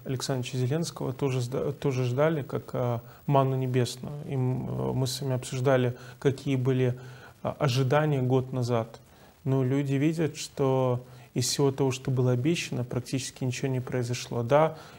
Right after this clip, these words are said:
я убежден, что Владимир Зеленский искренний патриот, и он хочет лучшего для страны.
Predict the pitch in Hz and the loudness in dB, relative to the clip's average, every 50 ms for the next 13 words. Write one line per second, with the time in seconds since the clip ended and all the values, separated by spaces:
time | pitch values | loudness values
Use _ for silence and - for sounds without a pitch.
0 | - - 135 139 131 123 131 120 - 147 147 151 151 151 - 135 123 123 123 127 | -2 2 4 4 4 4 2 0 0 0 0 0 0 -2 -2 0 0 2 2 2
1 | 135 135 127 120 127 123 135 143 139 - - - - 131 123 123 - - 131 127 | 2 2 0 2 2 2 2 0 0 -4 -6 -6 -2 -2 -2 -2 -2 -4 -2 0
2 | 127 123 120 117 - - 139 - - 139 131 127 127 143 156 151 151 - 131 120 | 0 0 0 -2 0 -2 -2 0 2 2 4 4 4 4 2 2 2 0 0 0
3 | 113 - - 135 123 - 131 120 139 135 127 - - 131 127 123 123 123 123 - | 0 0 -2 -2 0 -2 -2 0 0 0 0 -2 -4 -2 0 2 2 0 0 -2
4 | - 135 127 120 131 147 175 190 | 0 0 2 2 2 2 0 -2